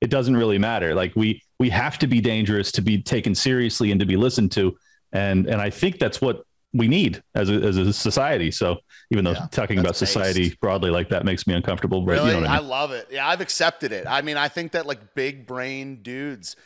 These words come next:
Speaker 2: have talked about g-, general society for, and for a long time, and they can solve those problems. I really think that, like, the views
Speaker 1: Yep.
Speaker 2: on government aside, I think that's just big brain shit. Like, the small brain shit is, like, the, there's no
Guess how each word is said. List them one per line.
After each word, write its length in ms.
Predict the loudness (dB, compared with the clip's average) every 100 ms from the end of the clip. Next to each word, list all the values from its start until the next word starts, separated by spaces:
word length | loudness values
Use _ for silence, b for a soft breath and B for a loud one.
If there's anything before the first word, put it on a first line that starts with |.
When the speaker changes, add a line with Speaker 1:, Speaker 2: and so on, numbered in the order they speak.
| b
Speaker 2:
have 160 | -10 -6
talked 280 | -4 -4 -4
about 300 | -4 -4 -6
g-, 100 | -14
general 400 | -6 -4 -4 -6
society 600 | -6 -6 -2 -2 -2 -6
for, 160 | -8 -6
and 160 | -6 -10 B B
for 140 | -6
a 40 |
long 340 | -2 0 0 0
time, 380 | -4 -4 -6 -8
and 260 | -12 -12 -10
they 200 | -10 -12
can 280 | -14 -14 -8
solve 320 | -6 -6 -8
those 180 | -12 -12
problems. 340 | -10 -8 -4
I 60 | -4
really 220 | -2 -4 -4
think 280 | -8 -12
that, 180 | -10 -12
like, 180 | -10 -10
the 160 | -12 -16 _ -20 -14
views 280 | -4 -2
Speaker 1:
Yep. 20 | 0
Speaker 2:
on 140 | 0
government 420 | 0 0 -2 -8
aside, 280 | -6 -4 -2
I 60 | -4
think 180 | -8
that's 180 | -6 -6
just 260 | -8 -12 -8
big 200 | -8 -8
brain 300 | -10 -10 -10
shit. 240 | -12 -12
Like, 180 | -12 -14 B B B -20 _
the 120 | -8
small 380 | -6 -2 -2 -2
brain 480 | -2 -4 -4 -6 -10
shit 320 | -8 -8 -8
is, 120 | -10
like, 300 | -8 -8 -10 -18 b b
the, 240 | -10 -6 -6 -6
there's 280 | -8 -6 -4
no 560 | -2 -2 -2 -6 -12